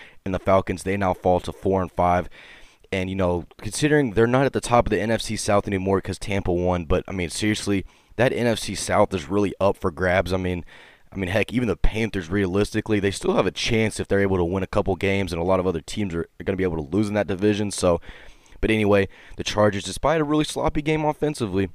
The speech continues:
they were able to pull one out as they beat the Falcons twenty to seventeen. So, anyway, guys, the next game that we're gonna talk about on our noon slate of games,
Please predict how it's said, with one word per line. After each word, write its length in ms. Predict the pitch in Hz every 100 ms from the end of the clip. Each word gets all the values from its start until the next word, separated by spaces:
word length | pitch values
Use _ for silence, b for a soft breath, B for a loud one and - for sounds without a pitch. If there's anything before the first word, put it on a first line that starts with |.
| - -
they 140 | 98
were 100 | 98
able 140 | 95
to 40 | 90
pull 260 | - 98
one 180 | 92 87
out 180 | 87 76
as 120 | 82
they 100 | 85 - -
beat 240 | 95 -
the 100 | 85
Falcons 480 | - 87 85 82 - -
twenty 480 | - - 98 95
to 200 | - 92
seventeen. 800 | 82 - - 90 82 - 87 78 71
So, 300 | - 69 69 - _ _ _ _ - -
anyway, 240 | 107 104 101
guys, 240 | 98 95
the 100 | 82
next 200 | 110 113
game 140 | 107 98
that 60 |
we're 60 | 92
gonna 140 | 95
talk 240 | - 98 85
about 240 | 95 92
on 160 | 87 85
our 120 | 82
noon 280 | 82 131 156
slate 240 | 107 95
of 80 | 87
games, 320 | 92 92